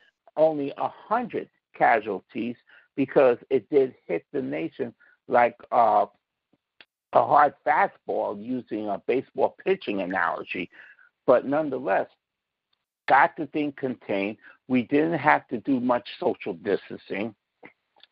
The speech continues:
And pretty much everyone was able to re-, to, uh, resume or continue their normal lives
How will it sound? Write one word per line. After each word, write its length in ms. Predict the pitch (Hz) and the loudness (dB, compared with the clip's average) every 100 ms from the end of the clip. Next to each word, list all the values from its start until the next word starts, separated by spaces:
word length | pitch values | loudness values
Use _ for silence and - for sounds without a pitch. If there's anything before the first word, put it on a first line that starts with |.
| _ - | _ -10
And 160 | - - | -8 2
pretty 200 | 160 151 | 2 2
much 300 | 160 151 117 | -2 -2 -2
everyone 360 | 151 156 135 | -2 -2 -4
was 80 | 113 | -2
able 260 | 135 147 123 | -4 -4 -6
to 240 | 131 120 | -6 -4
re-, 180 | 117 104 _ _ _ _ _ _ - _ _ - | -6 -8 _ _ _ _ _ _ -20 _ _ -4
to, 300 | - 135 120 - | 2 2 2 -2
uh, 80 | |
resume 720 | 113 120 104 - 160 156 127 135 | -2 -2 -2 0 0 0 -2 -4
or 360 | - 120 110 107 _ _ _ | 2 4 4 2 _ _ _
continue 680 | - 123 - 196 156 120 107 - | -2 -2 2 0 2 -2 -4 -2
their 180 | 117 | 0
normal 500 | 107 131 147 139 135 | 0 0 0 0 -2
lives 460 | 120 160 165 135 135 | 0 2 2 2 0